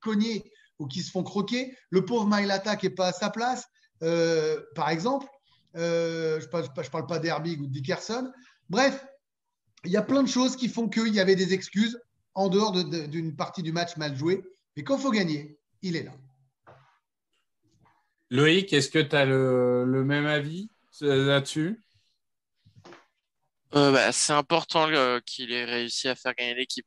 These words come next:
Speaker 3: oui, mais après, ça prend un mi-temps. Je suis, moi, franchement, à la mi-temps, je me disais qui est le principal responsable, mais tu peux pas dire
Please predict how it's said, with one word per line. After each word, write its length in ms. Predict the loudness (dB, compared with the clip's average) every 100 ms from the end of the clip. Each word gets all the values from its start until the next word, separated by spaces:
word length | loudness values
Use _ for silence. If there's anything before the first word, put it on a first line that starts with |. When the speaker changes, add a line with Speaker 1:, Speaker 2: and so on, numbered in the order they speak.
| -4
Speaker 3:
oui, 200 | -2 -2 0
mais 60 |
après, 500 | 0 -2 -2 0 0
ça 140 | -2 -10
prend 200 | -4 -2
un 80 | -2
mi-temps. 300 | -6 -8 -8
Je 80 |
suis, 120 | -10 -14 -16 -16
moi, 420 | -2 2 2 2 _ _ _ _
franchement, 480 | -2 -2 0 0 2
à 100 | 2
la 120 | -2
mi-temps, 340 | -6 -10 -10
je 80 | -10
me 100 | -12
disais 240 | -6 -8
qui 160 | -6 -2
est 40 |
le 60 | -2
principal 480 | 0 -2 0 2 4
responsable, 560 | 4 0 -6 -4 -4
mais 100 | -4
tu 120 | -14 -6
peux 120 | -4
pas 180 | 0 2
dire 180 | 0